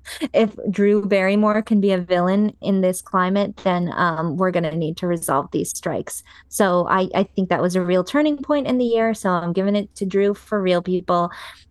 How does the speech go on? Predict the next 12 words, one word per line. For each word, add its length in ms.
And 140
as 160
far 140
as 180
fictional 460
people 380
go, 420
um, 220
this 200
may 220
be 220
controversial. 1080